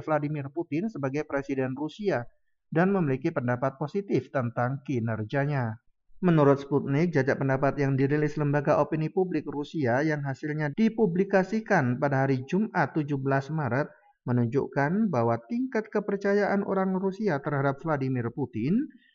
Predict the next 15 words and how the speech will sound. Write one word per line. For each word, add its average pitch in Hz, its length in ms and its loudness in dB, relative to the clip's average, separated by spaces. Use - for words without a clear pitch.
meski 233 320 0
sedikit 196 400 2
menurun 185 400 2
dibandingkan 151 720 0
pekan 127 320 -2
sebelumnya, 127 640 -2
tapi 143 380 0
masih 127 240 -2
berada 156 400 0
di 143 160 -2
tingkat 143 400 -4
tujuh 190 400 0
puluh 185 320 2
tujuh 127 320 -4
persen. 120 720 -2